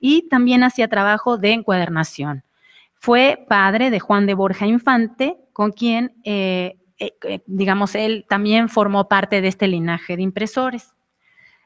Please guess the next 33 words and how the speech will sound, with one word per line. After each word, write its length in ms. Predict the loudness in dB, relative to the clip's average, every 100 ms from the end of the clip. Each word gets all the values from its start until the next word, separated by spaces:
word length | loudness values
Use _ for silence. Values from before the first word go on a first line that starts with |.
| -2
Lo 240 | 4 4
curioso, 600 | 4 2 4 2 0 -4 -2
bueno, 200 | -4 -4
esta, 380 | -6 -2 -2 0
esta, 420 | -4 2 2 4
este 240 | 0 0 0
árbol 240 | 2 0
genealógico 840 | -2 -4 0 0 0 -2 -2 0 0
se 200 | -2 0
debe 320 | 0 0 0
a 100 | 0
Mercedes 400 | 0 -2 -2 0
Salomón 380 | 0 0 0 0
Salazar, 560 | 0 0 0 0 0
que 140 | 0 0
es 80 | 2
la 160 | 2
ma-, 220 | 2 0 -2
la 280 | -6 -6 -6
persona 380 | -8 -6 -4
más 220 | -4 -6 -10
experta 500 | -8 -6 -2 -4 -2
en 180 | -2 0
esta 240 | 0 -2
genealogía. 800 | -4 -6 -6 -6 -8 -10 -12 -12 _ _ _ _ _ _ _ _ -20 _ _ _ _ _ _ _ _ _
Lo 140 | 4
relevante 680 | 6 8 8 8 6 4 0
de 80 | 2
los 180 | 0 0
documentos 540 | -2 -2 -4 -2 0
de 60 | 0
archivo 380 | 0 0 0
conseguidos 720 | 0 -2 0 0 0 0 0